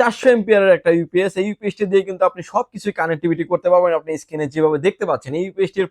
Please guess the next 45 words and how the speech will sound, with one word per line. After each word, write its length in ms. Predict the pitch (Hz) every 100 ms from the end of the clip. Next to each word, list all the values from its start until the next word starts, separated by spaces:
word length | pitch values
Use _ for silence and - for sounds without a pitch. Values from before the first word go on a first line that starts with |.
| -
প্রাইস 260 | 170 170 - 165
থাকবে 240 | 156 156
হচ্ছে 160 | 160 160 147
ভিউয়ার্স 220 | 160 - 139
মাত্র 300 | 160 196 - 196 190
পনেরোশো 420 | 185 180 160 147 151
টাকা, 180 | 147 165 202 156
অফিসিয়ালি 440 | 147 147 156 151 156 220
তিন 160 | 254 233
মাসের 280 | 180 151 147 147
মতো 140 | 143 139
একটা 120 | 139
ওয়ারেন্টি 320 | 135 139 135 127
থাকবে। 260 | 127 113 98 _ _ _ -
এটার 180 | 196 254
সাথে 140 | 220 220
কিন্তু 140 | 208 190
আপনাকে 300 | 185 180 170 196 170
সবগুলি 340 | 175 175 185 190
কেবলই 300 | 170 170 190 202
থাকবে, 220 | 170 175 175
but 120 | 190 _ _ -
পাওয়ার 280 | 175 196 208 170
যে 80 | 196 185 175
কনভার্টারটা, 480 | 160 160 160 - 190 165
পাওয়ারটাকে 380 | 156 156 151 151
আপনাকে 220 | - 143 143
কিনে 160 | 202 196
নিতে 120 | 185
হবে 120 | 180 165
আলাদাভাবে। 400 | 160 165 165 175 131
ভালো 120 | 143 151
একটা 120 | -
পাওয়ার 140 | 143 143
কেবল 160 | - 151 -
কিনে 140 | 175 170
নিলে 200 | 165 175 160 _ _ 135
আপনার 160 | 147 147
almost 200 | 151 143 175
তিনশো 200 | 165 156
টাকার 180 | 151 151
মতো 120 | 151 156
লেগে 180 | 165 180
যাবে, 140 | 185 185
but 100 | 180